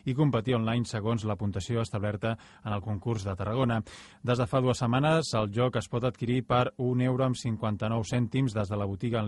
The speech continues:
línia d'Apple. En declaracions a la nostra emissora, Òscar Burgos ens explicava que la iniciativa omple un buit existent de jocs per dispositius mòbils. La resposta està sent positiva i en quinze dies ja s'han produït més de dues-centes descàrregues d'aquest joc per dispositius mòbils d'Apple. Escoltem a Òscar Burgos.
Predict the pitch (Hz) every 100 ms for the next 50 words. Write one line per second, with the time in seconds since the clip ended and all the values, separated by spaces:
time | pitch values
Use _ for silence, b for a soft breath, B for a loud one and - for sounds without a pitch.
0 | 110 117 117 110 104 123 117 101 95 B
1 | B - 107 107 113 110 - 123 113 110
2 | 117 117 104 120 139 120 - 98 120 139
3 | 175 147 107 101 101 - 101 113 131 117
4 | 110 104 101 101 120 131 143 B B B
5 | 143 151 156 123 139 143 107 101 - 147
6 | 127 104 101 123 120 - - 95 90 95
7 | - 92 95 113 98 135 123 110 104 B
8 | B - 110 107 139 131 131 110 - -
9 | 139 - 113 104 135 175 151 113 185 139
10 | 117 127 131 - B B - 120 131 123
11 | 123 113 123 117 135 127 143 117 104 127
12 | 147 120 110 - 123 131 131 - 107 147
13 | 110 131 127 147 113 123 - 139 113 123
14 | 110 113 113 101 90 82 82 - 101 123
15 | 123 - - - 135 - 117 87 80 73
16 | -